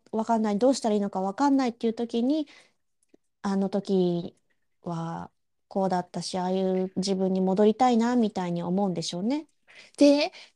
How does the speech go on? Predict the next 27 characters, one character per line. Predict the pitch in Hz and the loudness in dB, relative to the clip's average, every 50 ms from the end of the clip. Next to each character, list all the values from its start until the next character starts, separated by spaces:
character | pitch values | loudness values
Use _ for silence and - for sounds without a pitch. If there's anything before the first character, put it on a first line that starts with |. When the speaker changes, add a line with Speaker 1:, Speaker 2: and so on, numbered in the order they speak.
| 339 330 415 | -4 -2 0
Speaker 2:
え | |
ば | 392 311 | 2 2
戻 | 240 233 254 277 453 | 4 4 4 4 2
っ | 554 - | 2 2
た | - 392 330 | 0 -4 -4
と | - 254 | -2 -2
す | 240 - 233 | -2 -2 0
る | 214 214 | 2 2
イ | 208 208 | 2 2
メ | 208 220 226 220 | 2 2 2 0
ー | 190 | 0
ジ | 180 185 170 | 0 -2 -2
の | 160 151 147 151 - - | -4 -4 -6 -8 -6 -4
遊 | 180 - - 214 | -4 2 2 2
び | 214 208 208 | 4 4 2
を | 196 | 2
す | - - 220 | 2 0 0
る | 220 220 | 0 0
と | - 180 | -2 -4
す | 160 - - 196 | -4 0 0 2
る | 190 190 | 2 2
じ | - - | -2 -2
ゃ | 135 | -8
な | 123 123 | -10 -12
い。 | - _ - | -14 _ -2
Speaker 1:
う | 277 277 269 262 247 233 220 202 | 0 0 2 2 0 -2 -4 -4
ん。 | 202 233 | -8 -10